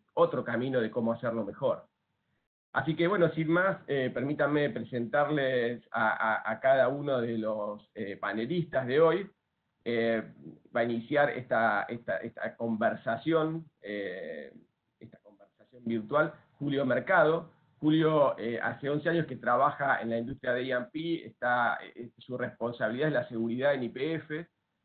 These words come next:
y ante-, anteriormente se desempeñó, eh, ocho años como jefe de seguridad y medio ambiente en servicios petroleros. Es además, eh, auditor, eh, líder en sistemas integrados de, de gestión. Eh, va a seguir,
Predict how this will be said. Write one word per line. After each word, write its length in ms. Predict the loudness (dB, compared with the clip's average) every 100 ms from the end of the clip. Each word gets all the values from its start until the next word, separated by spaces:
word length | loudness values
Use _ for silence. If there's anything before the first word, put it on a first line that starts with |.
| _
y 100 | -2
ante-, 280 | 0 -2 -2
anteriormente 560 | -2 -2 -2 -2 -2
se 80 | -2
desempeñó, 1040 | -2 -4 -4 -4 -4 -2 2 2 2 -4 _
eh, 520 | -4 -2 -2 -4 -6 -4
ocho 320 | -4 0 2
años 260 | 2 2
como 240 | 0 -4 -4
jefe 240 | -6 -6
de 180 | -4 -4
seguridad 360 | -4 -2 0 0
y 40 |
medio 200 | -2 -2
ambiente 460 | -2 -4 -8 -6 -6
en 100 | -6
servicios 340 | -8 -10 -10 -12
petroleros. 640 | -16 -8 -4 -4 -6 -10 -14
Es 120 | -4
además, 520 | 0 2 2 2 0 -4
eh, 100 | -6
auditor, 720 | -4 -4 -4 -4 -2 -2 -4 _ _ _ _ _
eh, 260 | -8 -6 -4
líder 540 | -2 2 4 4 0
en 200 | -6 -6
sistemas 420 | -8 -6 -2 -2 -4
integrados 580 | -8 -6 0 2 0 -2
de, 260 | -10 -12
de 140 | -12 -14
gestión. 560 | -14 -14 -6 -6 -6 -14 _ _ _ _ _ _ _ _ _ _ _ _ _ _ _
Eh, 240 | -4 -2 0
va 140 | -2
a 80 | -2
seguir, 460 | -4 0 0 0